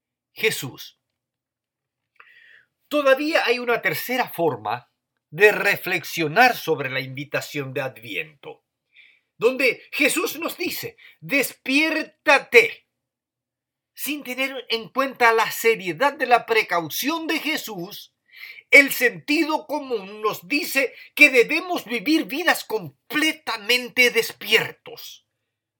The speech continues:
Además del significado salvífico de las palabras de Jesús, simplemente a nivel humano, Jesús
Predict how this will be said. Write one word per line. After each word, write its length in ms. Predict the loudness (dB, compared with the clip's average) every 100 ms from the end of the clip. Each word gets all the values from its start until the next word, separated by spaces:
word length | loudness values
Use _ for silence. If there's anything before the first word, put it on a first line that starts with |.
| _ _ -6
Además 520 | -2 2 4 4 4
del 200 | 4 4
significado 960 | 0 -6 -6 -10 -8 -8 0 2 2 -4
salvífico 840 | -2 -2 -2 -6 -6 -10 -8 -6
de 100 | -4
las 180 | -4 -4
palabras 560 | -8 -2 0 0 -2
de 120 | -6 -6
Jesús, 460 | -8 -8 -12 -14 -18 -20 -20 -12
simplemente 960 | -6 -4 -4 -6 -6 -4 -4 -2 0
a 80 | 2
nivel 320 | 0 -4 -4
humano, 540 | -2 0 0 0 -8 -16 _ _ _
Jesús 640 | 0 0 0 -8 -10 -12